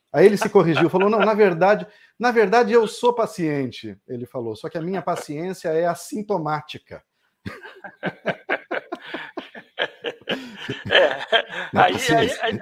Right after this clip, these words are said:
Speaker 2: aí é complicado, né? Ela tem que deixar de ser
Speaker 1: Rapaz,
Speaker 2: assintomática.
Speaker 1: <laughs> exatamente. Então, ele, ele falou,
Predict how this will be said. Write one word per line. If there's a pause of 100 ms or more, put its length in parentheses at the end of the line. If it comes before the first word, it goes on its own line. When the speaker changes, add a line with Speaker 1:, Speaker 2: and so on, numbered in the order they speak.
(100)
Speaker 2:
aí
é
complicado,
né? (380)
Ela
tem
que
deixar
de
ser
Speaker 1:
Rapaz,
Speaker 2:
assintomática.
Speaker 1:
<laughs>
exatamente. (840)
Então, (240)
ele,
ele
falou,